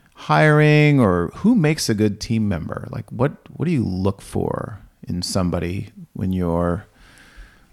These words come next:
hiring? I know right now it's kinda tough to find folks,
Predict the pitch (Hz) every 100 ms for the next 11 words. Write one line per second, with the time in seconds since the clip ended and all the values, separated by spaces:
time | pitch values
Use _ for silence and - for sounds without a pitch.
0 | _ - 110 107 101 110 110 104 104 98
1 | 110 107 98 - 104 80 - 139 - 131
2 | 135 120 113 120 117 - - - - -